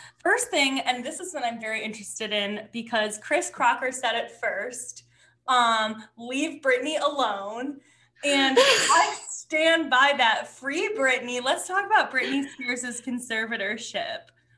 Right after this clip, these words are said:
Speaker 1: Where do, are y'all, like, caught up? What do y'all know?
Speaker 2: Yes. Okay, let me just say,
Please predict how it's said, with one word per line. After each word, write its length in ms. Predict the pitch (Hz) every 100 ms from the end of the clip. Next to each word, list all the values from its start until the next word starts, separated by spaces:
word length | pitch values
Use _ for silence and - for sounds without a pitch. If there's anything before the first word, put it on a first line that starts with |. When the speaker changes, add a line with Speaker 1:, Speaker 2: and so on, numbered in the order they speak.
| -
Speaker 1:
Where 200 | 269 294
do, 60 | 359 - _ -
are 80 |
y'all, 280 | 285 277 302
like, 280 | 349 320 -
caught 240 | - 247
up? 280 | 240 185 -
What 120 | 254
do 60 | 277
y'all 280 | 262 240 220
know? 540 | 208 - - - 247 -
Speaker 2:
Yes. 640 | 233 220 247 208 180 - - -
Okay, 320 | 247 254 202
let 220 | 196 214 254
me 160 | 370
just 260 | 440 554 -
say, 480 | 240 170 156 -